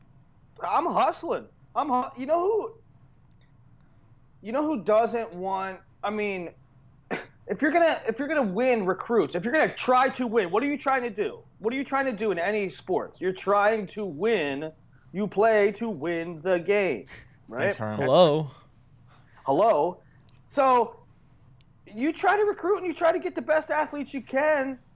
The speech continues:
Speaker 1: uh, and anything else is just whining.
Speaker 2: Yeah, here, and here's the other thing. I mean, there's so many instances where, where I think it makes sense. One, le-, let's,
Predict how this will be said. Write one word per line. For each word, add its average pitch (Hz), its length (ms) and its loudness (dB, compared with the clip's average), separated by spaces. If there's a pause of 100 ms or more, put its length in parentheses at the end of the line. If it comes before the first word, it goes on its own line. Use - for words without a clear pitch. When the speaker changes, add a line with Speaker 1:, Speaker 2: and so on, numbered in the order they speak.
(520)
Speaker 1:
uh, 262 540 2 (960)
and 240 140 -2
anything 285 340 -4
else 311 240 2
is 226 100 -8
just 226 140 -6
whining. 185 480 2 (240)
Speaker 2:
Yeah, 117 280 -2
here, 196 320 -2
and 165 140 -2
here's 196 220 2
the 175 60 2
other 170 200 4
thing. 107 320 -6
I - 40 -8
mean, 156 120 -2
there's 190 180 0
so 208 240 0
many 190 180 -2
instances 135 640 -8
where, 127 380 0 (220)
where 120 140 -4
I 120 100 0
think 123 200 -10
it 110 100 -10
makes 117 260 -8
sense. 131 240 -6
One, 147 560 2 (580)
le-, 165 240 -2
let's, 220 380 2